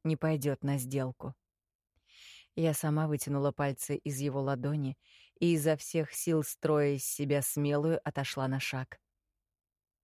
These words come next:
"Ведь ты же знаешь, что я убью тебя раньше, чем хоть волос упадет с ее головы",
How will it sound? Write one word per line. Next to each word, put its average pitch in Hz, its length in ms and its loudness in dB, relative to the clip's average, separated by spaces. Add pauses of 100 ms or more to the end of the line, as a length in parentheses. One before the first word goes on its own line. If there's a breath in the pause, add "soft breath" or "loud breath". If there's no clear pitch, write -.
(1040)
"Ведь 143 380 -2
ты 143 120 -2
же 131 140 -2
знаешь, 139 720 -4 (540)
что - 240 -2
я 160 220 6
убью 139 300 0
тебя 143 280 0
раньше, 143 440 0
чем 151 280 -2
хоть - 300 -4
волос 139 420 0
упадет 135 420 -2
с - 100 -4
ее 131 160 0
головы", 127 560 -4